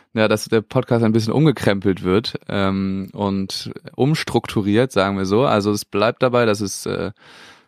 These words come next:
hoffentlich zweimal im Monat, also jede zweite Woche eine Folge gibt, wo eine Person aus dem Beachvolleyball-Kosmos eben, ähm, zu Gast ist und interviewt wird, ganz normal, wo es denn um diese Person gehen soll.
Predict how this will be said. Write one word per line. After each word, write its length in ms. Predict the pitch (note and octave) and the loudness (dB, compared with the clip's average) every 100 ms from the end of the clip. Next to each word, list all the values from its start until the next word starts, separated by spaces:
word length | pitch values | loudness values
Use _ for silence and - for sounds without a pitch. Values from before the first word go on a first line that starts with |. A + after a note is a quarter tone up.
| _ | _
hoffentlich 420 | B2 C3 C3 B2+ | 0 2 2 0
zweimal 680 | - - A2 A2+ A#2+ A#2 A2+ | -4 0 2 2 4 4 2
im 160 | G#2+ A2 | 0 0
Monat, 560 | G#2+ A2 A2 G#2+ - - _ _ _ _ _ - | 2 2 2 0 -4 -12 _ _ _ _ _ -2
also 160 | A2+ | 2
jede 260 | G2+ A2+ A2+ | 4 2 2
zweite 440 | - A2+ G2+ G#2 | -2 0 0 2
Woche 260 | G#2 G2+ F#2+ | 0 0 0
eine 240 | F#2+ G2 | 0 -2
Folge 320 | G2 G2+ G2 F#2+ | 0 0 0 -2
gibt, 240 | G2+ - | -6 0
wo 160 | F#2+ F2 | 0 0
eine 380 | - - G1+ | -4 -6 -8
Person 380 | - G2 G2+ A#2 | -4 0 2 2
aus 180 | G2+ G2+ | 2 2
dem 100 | G#2 | 2
Beachvolleyball-Kosmos 760 | B2+ - A#2 A2 A#2 G#2+ G#2 G2 | 2 2 2 2 2 0 -2 -2
eben, 360 | F#2+ F2+ F#2 - - - _ _ | -4 -6 -8 -12 -20 -20 _ _
ähm, 460 | G2 F#2 F2+ F2 F2 | 0 0 0 -4 -6
zu 160 | - | -4
Gast 260 | G2 A#2 - | 0 0 0
ist 140 | C3+ | -2
und 120 | G#2 G#2 | -2 -2
interviewt 540 | A#2 A2 G2 C3+ E3 | -2 0 2 0 2
wird, 300 | D3+ D#3 - | 2 0 0
ganz 240 | G#2+ G2+ | -4 -4
normal, 360 | G2+ G2+ A2 A2 | -4 0 0 0
wo 60 | F#2 | -2
es 120 | - | -6
denn 120 | - | -8
um 160 | G2 G2 | -8 -8
diese 160 | F#2 | -8
Person 340 | - F#2+ G#2 A2 | -8 -4 -2 0
gehen 200 | G#2+ G#2 | 0 2
soll. 180 | G2+ | 0